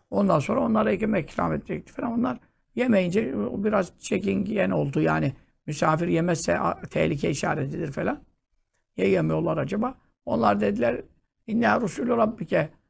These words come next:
Biz Rabbin Resulleriyiz. Yani biz insan kılığında geldik ama sen bizi, e, insan zannettin, e, yemek getirdin. Sen ikram vazifeni yaptın ama biz melekler yemeyiz,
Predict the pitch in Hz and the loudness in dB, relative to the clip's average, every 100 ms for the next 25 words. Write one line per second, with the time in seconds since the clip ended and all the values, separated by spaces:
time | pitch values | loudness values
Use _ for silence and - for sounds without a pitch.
0 | _ - 185 196 208 214 202 175 - 185 | _ -10 0 0 2 2 2 2 0 0
1 | 190 208 151 151 156 165 160 175 156 180 | 2 2 2 2 2 0 0 -2 0 -2
2 | 175 185 196 180 175 185 190 233 233 190 | 0 0 0 0 0 0 -2 0 0 -2
3 | - _ _ - 170 196 180 180 - _ | -4 _ _ -6 -2 0 0 -2 -6 _
4 | _ _ _ _ 220 190 202 - - 202 | _ _ _ _ -2 0 0 -2 -2 -4
5 | - 190 175 170 156 - 233 233 - 269 | 0 0 2 2 2 -2 -2 -2 -4 -6
6 | 269 240 214 214 190 208 - 170 - 170 | -4 -4 -2 2 4 2 2 -2 0 -2
7 | 226 247 _ _ _ _ - 185 214 269 | -2 -4 _ _ _ _ -4 -2 0 -2
8 | 247 196 - 190 185 175 160 175 190 180 | -4 -4 0 2 2 0 0 0 2 0
9 | - 240 262 175 185 185 185 185 196 190 | -2 -2 0 0 0 0 2 0 0 0
10 | 196 233 208 226 - | 2 4 4 2 -4